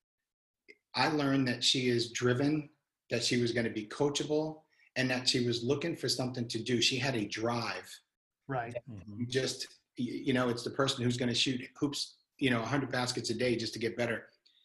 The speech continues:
Speaker 1: She just
Speaker 2: Yeah.
Speaker 1: has that it factor. And after we got done interviewing and I really looked at her resume, I said, "I'm not even sure we can afford this woman,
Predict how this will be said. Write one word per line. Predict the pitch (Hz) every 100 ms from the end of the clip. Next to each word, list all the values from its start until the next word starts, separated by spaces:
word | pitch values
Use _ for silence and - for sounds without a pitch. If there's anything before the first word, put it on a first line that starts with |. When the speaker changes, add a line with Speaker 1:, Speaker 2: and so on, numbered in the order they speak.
| _ -
Speaker 1:
She | -
just | 160 165 -
Speaker 2:
Yeah. | 127
Speaker 1:
has | 135 135
that | 123 120 151
it | 151 -
factor. | 139 151 - 113 104 107 - _ _ _ _ _ _ _
And | 127 127 127 127 123 120 - _ -
after | 139 185 214
we | 208
got | 170 123
done | 127
interviewing | 123 196 143 117 113 113
and | 117
I | 117
really | 113 135 151
looked | 127 117 113
at |
her | 113
resume, | 113 113 117 117
I | 123
said, | - 117 -
"I'm | 190
not | 220
even | 143 120
sure | - 123
we | 113
can | 110 107
afford | - 170 156
this | 117 -
woman, | 104 110